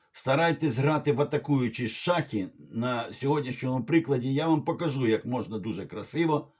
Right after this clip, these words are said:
атакувати. Ми граємо за білих. Білі починають Є два на Є чотири. Чорні відповідають пішаком на Є п'ять. Ми виводимо коня на Це три.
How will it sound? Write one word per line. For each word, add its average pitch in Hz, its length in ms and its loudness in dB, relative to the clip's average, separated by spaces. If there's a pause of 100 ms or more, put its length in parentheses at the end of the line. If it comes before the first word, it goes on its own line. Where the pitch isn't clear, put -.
(200)
атакувати. 123 680 -2 (540)
Ми 135 140 0
граємо 131 500 0
за 110 120 -2
білих. 87 460 -6 (720)
Білі 156 360 4
починають 170 720 0
Є 123 200 2
два 104 240 0
на 107 120 0
Є 104 160 2
чотири. 123 560 0 (1400)
Чорні 135 340 0
відповідають 147 720 6
пішаком 117 520 0
на 117 100 2
Є 101 180 0
п'ять. 104 380 -4 (1400)
Ми 139 200 6
виводимо 170 560 2
коня 165 320 2
на 165 140 -2
Це 151 180 2
три. 160 340 2